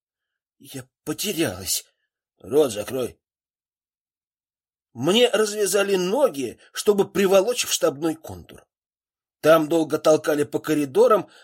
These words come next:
пока эзеры искали какой-то ерль, спрашивая его у каждого встречного. Наконец им, видимо, отсыпали этого самого ерля,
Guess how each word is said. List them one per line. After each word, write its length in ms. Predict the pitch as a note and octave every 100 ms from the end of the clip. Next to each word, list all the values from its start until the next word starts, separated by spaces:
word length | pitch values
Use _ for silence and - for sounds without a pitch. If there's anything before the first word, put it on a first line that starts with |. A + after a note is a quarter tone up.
| _
пока 260 | - F3+ C4 B3+
эзеры 320 | C4 A#3 A3
искали 480 | G#3 F3 - A#3 A#3
какой-то 420 | F#3 D#3 A3 -
ерль, 600 | F#3+ C3+ D#3 E3 D3+ C#3+ - - -
спрашивая 720 | - - D3+ D3+ C#3 C#3+ C#3+
его 380 | C3+ C#3 F3 G3
у 80 | B2+
каждого 400 | C3+ C#3+ B2+ C3
встречного. 580 | - F#2+ E2+ - D2+ - - -
Наконец 480 | C3+ C#3+ D3 - -
им, 140 | D#3
видимо, 340 | D3 C#3+ C#3+
отсыпали 560 | D3+ D#3+ D#3+ C#4 E3 D3+
этого 300 | D3+ D3 C#3
самого 360 | B2+ C#3+ C#3 D3+
ерля, 680 | D3+ B2+ E3 C3 F#2 F2